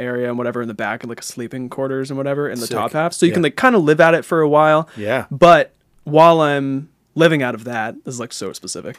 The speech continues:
Speaker 1: <laughs> be designing and building, like, the house house, like, the forever home that I'd, like, raise a family in and whatever, and, like, have that
Speaker 2: Oh,
Speaker 1: whole thing.
Speaker 2: cool.
Speaker 1: And then the studio could be, like, like you have the Airbnb across the street,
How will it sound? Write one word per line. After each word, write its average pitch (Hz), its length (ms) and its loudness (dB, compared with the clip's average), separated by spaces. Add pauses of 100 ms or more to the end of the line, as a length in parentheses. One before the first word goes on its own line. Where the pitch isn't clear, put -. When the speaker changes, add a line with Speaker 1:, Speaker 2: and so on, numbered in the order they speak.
(300)
Speaker 1:
<laughs> 269 2500 6
be 190 320 6
designing 156 580 2
and 139 80 -4
building, 139 320 0
like, 117 220 -4
the - 140 -8
house 120 300 -2
house, - 280 -12
like, 104 140 -10
the 107 80 -16
forever 87 460 -8
home 80 200 -12
that 87 100 -10
I'd, 82 100 -10
like, 92 180 -12
raise 139 240 -2
a 131 40 -10
family 110 400 -8
in 104 100 -10
and 101 100 -12
whatever, 98 300 -10
and, 92 100 -12
like, 85 160 -12
have 98 220 -8
that 104 180 -6
Speaker 2:
Oh, 160 80 0
Speaker 1:
whole - 100 -2
thing. 123 320 -2
Speaker 2:
cool. - 40 -8
Speaker 1:
And 139 180 -2
then 170 420 4
the 127 80 -6
studio 151 720 -2
could 143 240 -6
be, 117 320 -6
like, 147 240 -2
like 180 220 2
you 208 60 2
have 196 120 -2
the 170 80 0
Airbnb 160 360 -2
across 139 260 -4
the - 40 -12
street, 190 300 -2